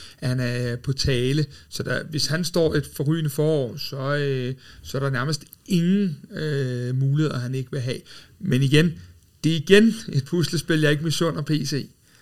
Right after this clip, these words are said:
Fordi, øh, hvad, hvad gør vi her i forhold til at få målmand ind? Fordi vi er jo også en Kalle Jonsson, der har udløb til sommer. Øh, vi har en Andreas Dittmer, der måske ikke er helt klar endnu. Øh, så vi kan faktisk potentielt stå med et fuldstændig nyt målmandsteam.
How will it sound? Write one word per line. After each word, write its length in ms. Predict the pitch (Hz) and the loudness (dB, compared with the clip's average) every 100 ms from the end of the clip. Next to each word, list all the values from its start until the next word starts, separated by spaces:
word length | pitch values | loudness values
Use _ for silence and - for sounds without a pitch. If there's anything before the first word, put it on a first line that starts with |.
| _ | _
Fordi, 440 | - 135 120 139 135 | -8 -6 -2 0 2
øh, 60 | |
hvad, 120 | 127 151 | 0 0
hvad 220 | 151 170 | 0 -2
gør 180 | 170 139 | 0 0
vi 120 | 165 | 0
her 260 | 151 160 147 | 0 0 0
i 80 | - | -4
forhold 360 | 143 143 151 127 | -2 0 0 0
til 240 | - 147 139 - - - _ _ _ _ - | -2 -2 -4 -14 -20 -20 _ _ _ _ -2
at 80 | 143 | 2
få 120 | 151 | 4
målmand 360 | 139 156 170 | 4 4 4
ind? 140 | 147 139 | 0 0
Fordi 200 | 151 147 | 0 0
vi 100 | 135 | 0
er 40 | |
jo 100 | 143 | 2
også 220 | 139 147 | 4 2
en 60 | 170 | 0
Kalle 240 | 156 147 | 0 2
Jonsson, 420 | 143 151 160 170 147 | 2 -2 -4 -6 -4
der 60 | |
har 400 | 139 139 127 127 | -4 -2 -2 -4
udløb 460 | 127 160 160 160 143 | -2 0 4 4 2
til 120 | - | -2
sommer. 380 | 147 147 151 165 151 - - - | -2 0 0 -2 -6 -14 -20 -6
Øh, 140 | 156 139 | -2 0
vi 60 | |
har 140 | 139 135 | 0 0
en 80 | |
Andreas 300 | 139 139 139 | 0 0 0
Dittmer, 400 | 135 180 - 185 | 0 -4 0 0
der 60 | 165 | 2
måske 260 | 135 123 143 | 0 0 0
ikke 160 | 165 | 4
er 40 | 180 | 6
helt 220 | 190 - | 4 2
klar 220 | 170 147 | -2 -2
endnu. 320 | 160 156 170 170 - - - | -2 -2 -2 -6 -14 -20 -10
Øh, 440 | - 151 143 131 127 | -2 0 2 0 -2
så 120 | 143 | -2
vi 60 | |
kan 100 | 143 | -2
faktisk 280 | 139 147 165 | 0 0 0
potentielt 500 | 165 151 139 180 147 | 0 0 2 0 -2
stå 260 | - 170 156 | 0 0 0
med 260 | 170 156 120 | 0 -2 -2
et 220 | 147 139 - | -4 -4 -6
fuldstændig 640 | - - 190 - 147 131 143 | -6 -2 -2 -2 -2 0 0
nyt 160 | 147 | 0
målmandsteam. 720 | 143 143 156 147 - 151 143 | 2 0 0 -6 -6 -4 -4